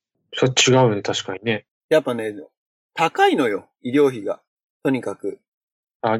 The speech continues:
Speaker 1: よく我慢するっていいもんね、なんかね、ちょっとした歯、虫歯とかはね。
Speaker 2: <laughs> 虫歯はちょっと我慢するのは得策じゃないと思うけど、<laughs> でも、保険が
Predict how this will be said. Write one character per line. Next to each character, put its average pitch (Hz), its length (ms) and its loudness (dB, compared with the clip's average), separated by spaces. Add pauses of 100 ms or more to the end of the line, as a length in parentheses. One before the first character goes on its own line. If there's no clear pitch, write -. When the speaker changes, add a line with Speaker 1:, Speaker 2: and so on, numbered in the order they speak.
Speaker 1:
よ 196 180 0
く - 120 -6
我 202 160 4
慢 160 40 2
す - 120 -6
る 123 60 -2
っ - 60 -16
て 139 100 -2
い 139 40 2
い - 20 2
も 117 120 0
ん 113 40 -2
ね、 117 80 0
な 113 80 0
ん - 20 -4
か 117 140 -2
ね、 123 120 0
ち 127 120 -2
ょ - 20 2
っ 139 40 -2
と 147 100 2
し 139 60 0
た 143 100 0
歯、 - 280 0 (480)
虫 147 200 -2
歯 147 100 2
と 139 120 -8
か 123 120 0
は 107 80 0
ね。 123 240 -4 (200)
Speaker 2:
<laughs> - 140 -20
虫 147 440 0
歯 208 80 6
は 202 120 6
ち 196 100 -4
ょ 143 60 -2
っ - 20 -8
と 143 80 2
我 143 160 0
慢 123 40 -2
す 123 140 -6
る 110 80 -4
の 110 100 -4
は 98 120 -2
得 - 160 -12
策 127 220 -4
じ 123 100 -4
ゃ 117 40 2
な 117 80 2
い 113 60 -2
と 110 100 -4
思 107 140 -8
う 101 40 -10
け 113 120 -8
ど、 120 80 -8 (500)
<laughs> - 460 -12
で 185 100 2
も、 135 360 0 (440)
保 - 20 -2
険 185 720 0 (280)
が 180 460 4